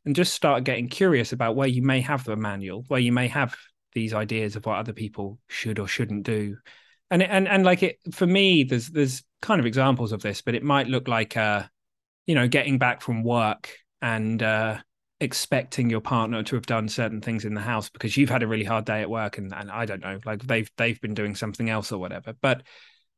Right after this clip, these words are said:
without actually talking about these things,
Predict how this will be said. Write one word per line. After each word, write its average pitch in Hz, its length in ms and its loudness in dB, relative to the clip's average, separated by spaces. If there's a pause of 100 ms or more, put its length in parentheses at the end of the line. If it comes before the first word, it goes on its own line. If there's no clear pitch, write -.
(200)
without 190 420 6
actually 180 440 2
talking 170 680 4
about 110 360 -2
these 104 260 -8
things, 123 480 -12